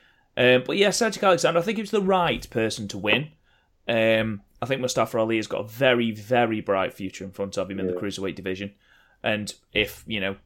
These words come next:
Speaker 1: one day they do merge the cruiserweight division with the main roster, which I think they should anyway,
Speaker 2: Mm-hmm.
Speaker 1: um, I think he's got a very bright future there as well as a possible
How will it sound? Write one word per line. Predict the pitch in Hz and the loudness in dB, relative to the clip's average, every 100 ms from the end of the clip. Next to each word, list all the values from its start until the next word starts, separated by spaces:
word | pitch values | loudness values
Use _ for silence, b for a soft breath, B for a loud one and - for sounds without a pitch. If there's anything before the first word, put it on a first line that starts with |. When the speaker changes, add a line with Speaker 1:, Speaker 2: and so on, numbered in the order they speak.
| _ | _
Speaker 1:
one | 101 101 | -6 -4
day | 98 98 | -4 -4
they | 101 | -6
do | 101 107 | -6 -6
merge | 98 95 95 - - _ _ - | -6 -6 -8 -10 -16 _ _ -18
the | |
cruiserweight | - 110 98 101 95 | -8 -6 -6 -6 -6
division | 90 101 104 98 | -6 -6 -6 -4
with | 98 92 - _ - | -4 -6 -10 _ -10
the | |
main | 107 101 98 | -4 -4 -4
roster, | 101 - 98 | -6 -6 -8
which | 98 - - - | -8 -10 -14 -10
I | - | -8
think | 110 95 | -8 -6
they | 95 | -6
should | - 101 98 | -6 -4 -4
anyway, | 98 90 98 - _ B B B | -4 -6 -8 -10 _ B B B
Speaker 2:
Mm-hmm. | 104 101 - 98 98 95 95 | -12 -12 -4 0 2 0 -2
Speaker 1:
um, | - - - - - | -8 -10 -18 -10 -6
I | 104 | -4
think | 113 95 | -4 -6
he's | - | -4
got | 95 | -2
a | |
very | 98 98 | -2 -2
bright | 95 95 - | -2 -2 -4
future | 101 - | -10 -6
there | 101 95 95 | -4 -2 -4
as | 92 | -6
well | 98 95 - | -8 -8 -10
as | 107 | -10
a | |
possible | 107 101 - 101 98 | -6 -8 -6 -8 -10